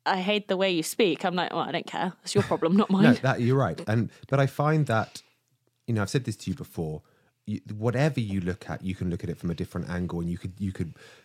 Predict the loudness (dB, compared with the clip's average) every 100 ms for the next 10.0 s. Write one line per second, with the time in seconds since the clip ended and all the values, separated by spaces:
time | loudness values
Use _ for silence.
0 | _ -6 -2 -2 -2 -4 -4 0 0 2
1 | 0 0 -2 -2 0 0 0 0 -2 -2
2 | -2 -2 -4 -4 -4 -6 -6 -6 -6 -6
3 | -6 -8 -2 -2 -2 -2 0 0 -4 -4
4 | -4 -6 -8 -6 -8 -8 -8 -6 -6 -6
5 | -4 0 0 0 -2 -4 -6 -10 -20 -2
6 | 0 0 0 2 4 4 0 -2 -2 0
7 | 0 0 0 -2 -6 -4 -2 -2 -4 -2
8 | 0 0 0 -4 -4 -6 -4 -2 -4 -2
9 | -4 -2 -4 -4 -2 -4 -4 -4 -4 -6